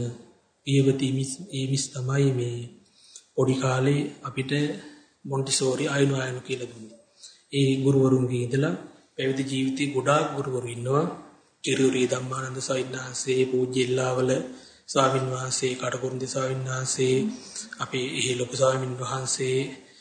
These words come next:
සුනිත් ස්වාමීන් වහන්සේ යනාදී වශයෙන් ගොඩාක් ගුරුවරු ජීවිතේ රැස් කරන්න හම්බ වුණා.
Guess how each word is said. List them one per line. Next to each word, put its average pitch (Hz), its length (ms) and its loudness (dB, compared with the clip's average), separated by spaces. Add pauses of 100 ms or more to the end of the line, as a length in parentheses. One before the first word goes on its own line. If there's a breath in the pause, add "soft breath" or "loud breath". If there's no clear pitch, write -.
(120)
සුනිත් - 480 -2 (260)
ස්වාමීන් 131 440 0
වහන්සේ 131 600 0 (500 loud breath)
යනාදී 127 380 -4
වශයෙන් 139 360 -2 (120)
ගොඩාක් 135 400 4
ගුරුවරු 139 360 2
ජීවිතේ 131 380 -6
රැස් 127 220 -6
කරන්න 131 320 -4
හම්බ 139 220 0
වුණා. 208 260 6